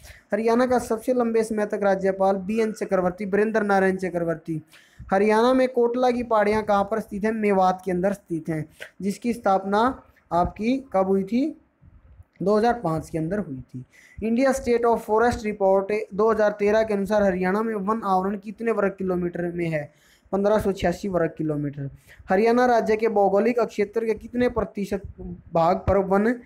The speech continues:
स्थित है या वन आवरण है? तीन दशमलव पाँच नौ प्रतिशत। हरियाणा में परमाणु विद्युत केंद्र कहाँ बनाया जा रहा है? गोरखपुर, हिसार, अ, फतेहाबाद, माफ़ कीजिए, गोरखपुर, फतेहाबाद के अंदर परमाणु विद्युत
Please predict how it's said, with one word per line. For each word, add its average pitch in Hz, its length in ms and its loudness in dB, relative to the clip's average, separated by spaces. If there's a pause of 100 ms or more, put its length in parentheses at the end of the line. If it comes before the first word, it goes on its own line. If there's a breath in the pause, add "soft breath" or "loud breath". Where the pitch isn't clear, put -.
(320 loud breath)
स्थित 214 300 -6
है 196 100 4
या 208 120 4
वन 202 220 2
आवरण 180 300 2
है? 170 80 0
तीन 226 280 -2
दशमलव 208 400 0
पाँच 180 340 0
नौ 175 140 -2
प्रतिशत। 151 560 -8 (420 loud breath)
हरियाणा 220 420 4
में 240 200 2
परमाणु 220 380 4
विद्युत 220 360 -2
केंद्र 214 280 0
कहाँ 202 300 0
बनाया 208 300 2
जा 185 180 4
रहा 190 120 4
है? 208 120 0
गोरखपुर, 220 680 2 (220 loud breath)
हिसार, 196 520 2
अ, 175 420 2
फतेहाबाद, 196 680 2
माफ़ 156 240 -10
कीजिए, 196 340 -6 (480 soft breath)
गोरखपुर, 220 520 2
फतेहाबाद 196 720 2
के 214 60 -2
अंदर 196 180 0
परमाणु 202 440 0
विद्युत 202 380 -6